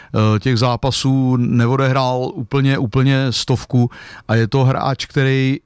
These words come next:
má v sobě lídrovství, eh, nejenom tím, že dal ten gól, ale když vidíš, jak se chová v defenzivě, jak se chová jako při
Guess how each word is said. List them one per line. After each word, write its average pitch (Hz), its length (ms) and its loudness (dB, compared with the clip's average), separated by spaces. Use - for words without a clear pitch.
má 123 260 0
v 117 80 -4
sobě 139 260 0
lídrovství, 120 840 -2
eh, 113 40 -2
nejenom 131 440 0
tím, 123 160 0
že 123 120 2
dal 123 160 0
ten 135 200 0
gól, 113 300 2
ale 113 140 0
když 120 200 2
vidíš, 127 320 0
jak 127 120 0
se 139 120 0
chová 127 340 0
v 110 80 -6
defenzivě, 131 680 2
jak 127 260 -2
se 123 100 -6
chová 123 400 -2
jako 123 320 -2
při 127 280 -2